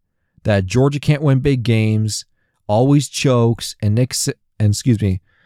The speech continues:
and Nick Saban will always beat Kirby Smart. That really, really started the whole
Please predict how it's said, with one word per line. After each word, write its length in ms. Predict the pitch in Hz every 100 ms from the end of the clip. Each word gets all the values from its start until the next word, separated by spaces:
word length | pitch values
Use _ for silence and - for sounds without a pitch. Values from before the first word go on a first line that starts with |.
| _ _
and 240 | 120 117 117
Nick 140 | 131
Saban 400 | - 139 127 120
will 200 | 113 104 -
always 420 | 101 120 123 107
beat 400 | 95 110 95 92 _ _ _ _ _ _ _ _ _
Kirby 260 | - 113 104
Smart. 380 | - 87 - - _ _ _ _ _ _ _ _ _ _ _ _ _ _ - - _ _ _ _ _
That 240 | 139 165 -
really, 640 | 139 113 127 139 123 113 104
really 500 | 95 117 131 120 104
started 320 | - 110 107
the 100 | 101
whole 380 | 104 98 95